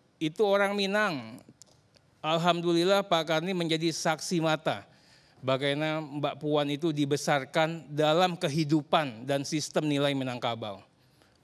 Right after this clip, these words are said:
Bapak sudah menjelaskan tadi. Saya juga dikatakan Pak Hasril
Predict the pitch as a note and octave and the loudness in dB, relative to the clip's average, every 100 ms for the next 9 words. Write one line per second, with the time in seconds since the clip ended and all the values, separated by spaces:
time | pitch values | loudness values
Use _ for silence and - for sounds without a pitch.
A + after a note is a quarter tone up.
0 | - A2 A2 D#3+ D3+ C#3 C#3 C#3 C3+ C3 | -8 -6 2 2 2 -4 -2 0 0 0
1 | C3 B2+ - D#3+ C3+ A#2 G#2 G2 - _ | 0 0 2 0 2 -4 -4 -12 -14 _
2 | _ - - _ - - C3+ D#3 E3 D#3 | _ -20 -20 _ -18 -4 0 2 2 4
3 | D#3+ D#3+ - D#3 D#3 D3 D3+ D3+ D3 C#3 | 4 4 -2 -6 -2 0 0 0 -2 -4
4 | _ - E3+ C#3+ C#3+ C#3 D#3 C3 | _ -20 -2 0 2 0 -2 -6